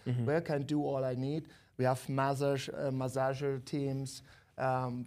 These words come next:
Speaker 2: we did, uh, fitness boxing,
Speaker 1: Sounds
Speaker 2: yoga,
Speaker 1: nice.
Speaker 2: pil-, uh,
Speaker 1: <laughs> Yeah.
Speaker 2: Pilates.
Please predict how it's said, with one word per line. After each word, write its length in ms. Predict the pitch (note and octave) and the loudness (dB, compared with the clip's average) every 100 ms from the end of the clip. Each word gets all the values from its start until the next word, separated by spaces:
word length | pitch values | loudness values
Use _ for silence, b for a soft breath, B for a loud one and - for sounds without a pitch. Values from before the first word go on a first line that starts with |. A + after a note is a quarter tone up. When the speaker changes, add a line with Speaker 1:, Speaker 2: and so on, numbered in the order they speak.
| - | -2
Speaker 2:
we 200 | C3+ C3 | 0 2
did, 380 | C3 B2 A#2+ | 2 2 0
uh, 460 | A2+ B2 B2 A#2+ C#3 | -2 -2 0 -2 -4
fitness 420 | C3 D3 C#3+ B2+ | -2 -2 -2 -6
boxing, 880 | - C3 - - C#3 C3 B2+ B2 B2 | -4 -6 -4 -2 -2 0 -2 -4 4
Speaker 1:
Sounds 240 | C#3+ D#3 | 6 8
Speaker 2:
yoga, 100 | B2+ | 8
Speaker 1:
nice. 340 | A#2+ C3+ C3 B2+ | 8 6 2 0
Speaker 2:
pil-, 260 | D3 C3 B2+ | 0 0 0
uh, 40 | A#2 | 4
Speaker 1:
<laughs> 0 | |
Yeah. 260 | E3+ A3 E3+ | 6 6 6
Speaker 2:
Pilates. 800 | D3 D3 C#3+ D3 C#3+ C#3 C3+ | 6 6 6 4 4 4 2